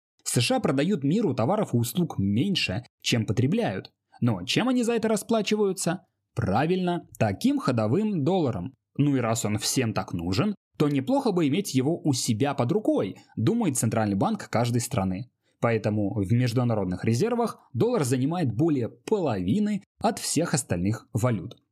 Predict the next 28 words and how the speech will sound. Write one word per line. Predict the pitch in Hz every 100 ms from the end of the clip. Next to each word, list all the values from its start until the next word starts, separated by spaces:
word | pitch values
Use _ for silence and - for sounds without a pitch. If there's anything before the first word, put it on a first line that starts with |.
| _ -
Выходит, | 104 139 269 262
что | - -
могущество | 190 202 208 175 120 - 123
доллара | 233 233 123
держится | 110 196 180 165 120
на | 113
общественной | 110 - 143 - 107
вере | 104 185 233
в |
его | 131 117 104 113 -
надежность, | 110 104 95 90 - 190 - _ _
которая | - - 262 233
подкрепляется | 131 - 123 120 190 -
институтами | 120 - 101 127 147 165 165
американского | 123 123 110 95 98 - 104
общества. | - 156 127 - 95 - 95 - _ _ -
И |
шаткое | 151 233 240 190
положение | 139 165 165 214 151
доллара, | 127 202 196 139
которое | 117 117 139
я | 123 147
вам | 110
описал, | 95 95 - 180 196 - - -
это | 170 208
не | 214
его | 208 214 226
недостаток, | 220 208 196 - 226 135 82